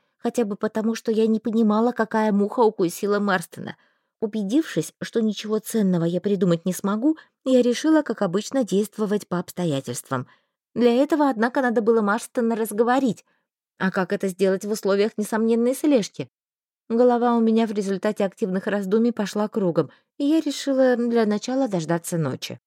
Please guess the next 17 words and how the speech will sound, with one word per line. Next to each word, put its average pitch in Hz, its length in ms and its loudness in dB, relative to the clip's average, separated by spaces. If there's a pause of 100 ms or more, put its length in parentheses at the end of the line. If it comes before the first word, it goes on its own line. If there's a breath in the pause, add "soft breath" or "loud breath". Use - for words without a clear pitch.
(580)
Авось 302 340 0
в - 80 -20
глухую 247 460 -2
полночь 240 440 -2
немного 247 380 0
найдется 160 400 0
желающих 175 560 -2
слушать, 202 400 -4
о 170 100 -4
чем 175 200 -2
шепчутся - 500 -6
заключенные. 160 880 -4 (960)
Конечно, 285 420 -4
наверняка 247 500 0
все 247 160 0
разговоры 240 460 2
записываются, 202 920 -2